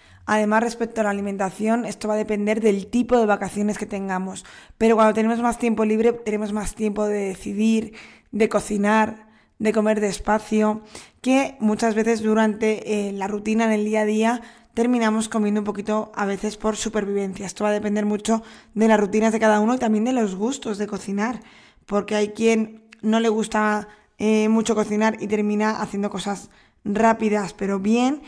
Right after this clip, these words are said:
o incluso hay gente que le gusta mu-, mucho cocinar y no tiene tiempo y termina comiendo muy mal. O sea, es que esto varía mucho, pero las vacaciones normalmente, bueno, pues coinciden con un tiempo libre mayor, eh,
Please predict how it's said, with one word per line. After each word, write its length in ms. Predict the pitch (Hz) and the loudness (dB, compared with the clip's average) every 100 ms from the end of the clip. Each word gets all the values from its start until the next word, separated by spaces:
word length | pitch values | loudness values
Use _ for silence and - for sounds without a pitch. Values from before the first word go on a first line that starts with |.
| - _ | -20 _
o 60 | 220 | 0
incluso 300 | 220 220 220 | 2 2 0
hay 100 | 220 | -2
gente 220 | 220 220 | -2 0
que 80 | 220 | 0
le 100 | 214 | 0
gusta 240 | 202 214 | 0 0
mu-, 240 | 214 208 - - | -2 -2 -10 -6
mucho 320 | 226 226 233 | -2 0 0
cocinar 420 | 226 214 220 233 - | 0 2 0 0 0
y 80 | |
no 120 | 220 214 | 2 2
tiene 220 | 220 220 | 2 0
tiempo 240 | 220 214 | 0 0
y 20 | |
termina 260 | 226 214 220 | 0 0 0
comiendo 380 | 214 208 220 247 - - _ | 0 2 0 -2 -8 -20 _
muy 300 | 208 220 226 | 2 4 6
mal. 240 | 202 190 | 4 2
O 60 | 190 | 0
sea, 100 | 196 | -4
es 80 | 180 | -6
que 60 | |
esto 320 | 226 254 254 - - - - _ | -4 0 -2 -4 -16 -16 -16 _
varía 400 | 208 214 220 233 | 2 4 4 0
mucho, 560 | 240 240 - 247 311 - - _ | -4 -8 -6 -6 -6 -12 -20 _
pero 160 | 262 262 | 0 2
las 140 | 269 | 0
vacaciones 460 | 247 226 220 226 220 | -2 -4 -4 -6 -4
normalmente, 460 | 214 214 220 220 | -4 -4 -4 -2
bueno, 180 | 233 202 | -4 -6
pues 140 | - - | -10 -10
coinciden 340 | 208 185 220 | -8 -4 -2
con 140 | 226 | 0
un 120 | 214 208 | 0 2
tiempo 240 | 214 214 | 0 2
libre 460 | 214 220 240 - _ - | 0 0 -4 -10 _ -4
mayor, 600 | 202 208 202 233 311 - - - - _ | -2 0 4 4 4 -2 -18 -20 -20 _
eh, 460 | 226 220 208 214 | 2 2 2 -4